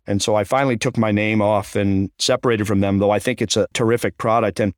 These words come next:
what I found is, you know, not all ginkgo is created equal, right? I mean, so I used to tell people to go to, to the health food store and buy ginkgo.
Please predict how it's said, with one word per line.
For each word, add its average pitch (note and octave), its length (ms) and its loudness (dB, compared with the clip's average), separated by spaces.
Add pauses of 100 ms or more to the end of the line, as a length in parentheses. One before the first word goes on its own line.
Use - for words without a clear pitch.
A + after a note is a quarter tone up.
(140)
what C3+ 160 2
I B2+ 80 2
found D3 440 2
is, A2+ 260 2
you A#2+ 100 2
know, A2+ 100 0
not B2 240 2
all A#2+ 180 2
ginkgo A2+ 500 0
is G2+ 120 -2
created G#2 460 0
equal, G2 320 0
right? G2+ 320 0
I A2 60 2
mean, G#2+ 140 2
so G#2+ 120 0
I G2+ 40 2
used B2+ 220 0
to - 60 -12
tell A2 180 0
people A2+ 240 -2
to G#2+ 80 0
go G#2+ 160 2
to, G2+ 200 0 (200)
to A#2+ 100 -4
the A2+ 140 2
health A#2+ 200 0
food A#2 240 0
store G#2 600 0
and G2 340 0
buy G#2 220 0
ginkgo. F#2+ 480 0